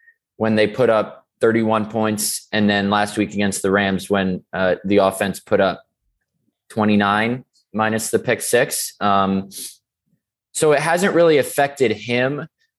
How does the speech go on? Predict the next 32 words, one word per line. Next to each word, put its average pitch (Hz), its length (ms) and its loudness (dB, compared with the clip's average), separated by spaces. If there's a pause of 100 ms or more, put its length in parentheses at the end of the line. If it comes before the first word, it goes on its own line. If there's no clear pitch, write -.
(140)
Every 143 280 0
time 139 260 -2
we 123 140 0
ask 123 340 -2
anyone 127 320 -2
about 123 300 2
it, 131 120 0
whether 117 280 2
it 117 100 -6
be 110 380 -4
offensive 110 480 -4
coordinator 107 420 0
Nathaniel 104 440 -2
Hackett, 101 420 -2
Luke 104 180 -2
Getsy, 104 320 -2
the 95 80 0
quarterback 98 500 -2
coach, 98 380 -2
LaFleur, 117 500 0
Rodgers, 104 680 0 (440)
um, 98 540 -2 (720)
they 147 140 2
say 160 260 2
if 143 140 -2
anyone 143 480 -2
can 117 460 -4 (580)
work 131 320 0
through 131 360 2
a 120 60 4
game 117 300 -2
plan 127 520 -4